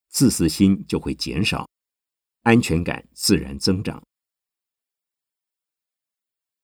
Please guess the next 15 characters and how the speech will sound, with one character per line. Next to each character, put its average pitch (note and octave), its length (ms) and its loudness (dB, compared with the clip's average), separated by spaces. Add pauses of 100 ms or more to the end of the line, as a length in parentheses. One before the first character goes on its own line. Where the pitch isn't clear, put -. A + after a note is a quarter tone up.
(520)
有 F#2 140 6
一 F#2+ 80 8
次， D#2 380 0 (400)
有 A#2+ 140 8
位 D#3+ 160 10
人 A2 200 8
寿 D3+ 200 6
保 F2 180 4
险 D#2 180 0
公 F2+ 160 0
司 G2 160 0
的 F2+ 140 2
推 A2 220 2
销 G#2 200 4
员 C#2+ 380 -2